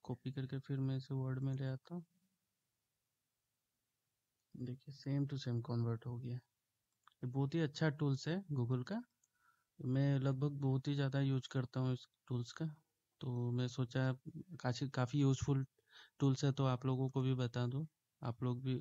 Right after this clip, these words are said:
आप लोगों का भी काफ़ी हेल्प हो जाएगा इस टूल्स की मदद से। फिर आप इसे एडिट करिए, सेटिंग करिए, जो भी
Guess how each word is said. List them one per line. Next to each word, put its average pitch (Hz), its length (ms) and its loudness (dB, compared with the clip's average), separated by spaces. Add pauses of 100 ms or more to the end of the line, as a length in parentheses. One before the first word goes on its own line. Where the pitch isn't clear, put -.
आप 120 200 0
लोगों 127 200 0
का 127 140 -2
भी 127 140 -2
काफ़ी 123 280 -2
हेल्प 117 260 0
हो 113 80 0
जाएगा 117 300 0
इस - 180 -8
टूल्स - 200 -6
की 113 120 -4
मदद 117 260 -2
से। 123 200 -6 (500)
फिर 156 120 4
आप 151 160 2
इसे 147 180 -2 (160)
एडिट 135 260 0
करिए, 135 340 0
सेटिंग 127 400 -2
करिए, 127 300 0
जो 123 180 0
भी 123 180 -2